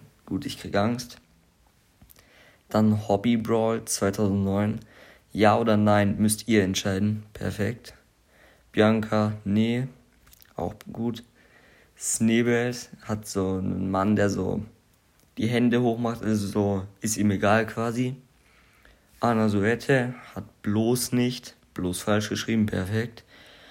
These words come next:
Nightmaker hat nein, ich finde Brawl Stars ehrlich gesagt besser. Mir egal, ich find Brawl Stars nicht mehr cool. Dann Losty Boy achtundachtzig, nein, Clash Royale ist absoluter Dreck, ich hasse es,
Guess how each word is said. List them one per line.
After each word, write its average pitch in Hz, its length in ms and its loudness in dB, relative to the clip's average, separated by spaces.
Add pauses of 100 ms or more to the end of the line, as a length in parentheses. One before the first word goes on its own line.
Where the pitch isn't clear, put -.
(380)
Nightmaker 123 880 2
hat 104 180 -6
nein, 101 400 2
ich 107 120 -6
finde 104 200 2
Brawl 101 260 2
Stars 104 220 -4
ehrlich 95 320 -4
gesagt 101 440 -4
besser. - 360 -8 (1160)
Mir 107 180 6
egal, 98 480 -2 (460)
ich - 80 -14
find 98 180 -4
Brawl 90 220 -6
Stars - 220 -8
nicht 104 140 -2
mehr 107 140 -2 (100)
cool. 117 220 -2 (920)
Dann 104 140 2
Losty 107 440 0
Boy 107 200 2
achtundachtzig, 107 840 -2 (460)
nein, 104 360 4
Clash - 340 -2
Royale 104 180 0
ist 101 140 -4
absoluter 101 560 -2
Dreck, 92 460 -6
ich - 220 -10
hasse 104 260 -4
es, - 180 -8